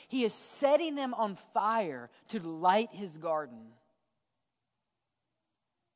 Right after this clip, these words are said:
Think about that. This is the man. This is potentially the man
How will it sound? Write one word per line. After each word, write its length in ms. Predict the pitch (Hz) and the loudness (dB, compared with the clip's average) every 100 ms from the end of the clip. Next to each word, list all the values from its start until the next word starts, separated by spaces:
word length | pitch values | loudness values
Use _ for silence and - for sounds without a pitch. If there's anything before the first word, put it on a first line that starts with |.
| _ | _
Think 140 | 285 | -14
about 260 | 285 - - | -12 -12 -14
that. 1200 | - 880 - - _ _ _ _ _ _ _ 190 _ _ 202 | -14 -14 -16 -20 _ _ _ _ _ _ _ -20 _ _ -4
This 440 | 180 285 370 - | 4 6 6 2
is 180 | 311 269 | -2 0
the 100 | 262 | 2
man. 260 | 285 285 - - | 4 4 2 -2
This 140 | 302 | -2
is 100 | 349 | -2
potentially 480 | 294 - 294 320 294 | -4 0 0 0 -2
the 80 | 254 | 0
man 380 | 254 294 240 | 2 4 4